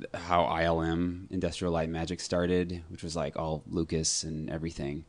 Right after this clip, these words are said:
And, um, so it started there, and then just kept growing, uh, and it was always film. So,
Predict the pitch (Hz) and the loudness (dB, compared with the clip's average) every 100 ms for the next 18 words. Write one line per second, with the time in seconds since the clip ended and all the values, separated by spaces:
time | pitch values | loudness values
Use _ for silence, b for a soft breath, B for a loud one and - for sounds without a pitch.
0 | - - _ _ _ 101 101 95 87 82 | -18 -20 _ _ _ 4 6 6 6 4
1 | 80 - _ _ _ - 117 - 131 139 | 0 -6 _ _ _ 8 8 10 10 10
2 | 104 117 113 92 90 90 - _ 104 107 | 10 10 10 10 8 4 -6 _ 6 8
3 | 101 - 107 80 98 98 85 80 80 78 | 8 6 2 4 6 8 6 4 0 -2
4 | - 95 90 85 80 - 101 104 107 104 | -4 2 4 6 4 4 6 8 10 8
5 | - 110 85 76 85 - - 95 87 87 | 6 4 4 0 -8 -4 4 6 8 6
6 | 82 | 2